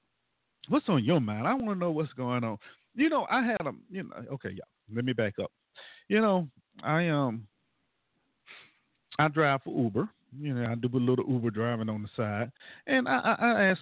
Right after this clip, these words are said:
certain questions. It depends on who's in the vehicle with me. So I had a, a young lady, uh, freshman in high school. She's taking over the, the school,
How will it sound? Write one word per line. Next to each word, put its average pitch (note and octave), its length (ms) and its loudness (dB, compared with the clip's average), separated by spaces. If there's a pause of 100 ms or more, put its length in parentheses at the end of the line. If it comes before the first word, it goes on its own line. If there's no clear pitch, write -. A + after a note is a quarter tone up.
(120)
certain D3+ 200 0
questions. B2+ 760 -2
It C#3 260 -10
depends C3+ 340 -4
on B2 220 0
who's A#2+ 340 -2
in A#2+ 100 -2
the A#2 60 -2
vehicle G#2 480 -4 (360)
with G#2+ 240 4
me. B2 240 0 (320)
So D4 80 0
I D4+ 80 4
had A#3+ 160 4
a, E3 80 6
a G2+ 520 0 (260)
young A#2 380 2
lady, A#2 380 0 (300)
uh, E2+ 220 0 (520)
freshman A#2 500 0 (640)
in C3+ 140 2
high C3 300 4
school. B2+ 280 2
She's - 200 -8
taking A#2+ 220 0
over A#2 200 0
the, A#2 100 -6 (280)
the G#2 80 -8
school, A#2 520 -2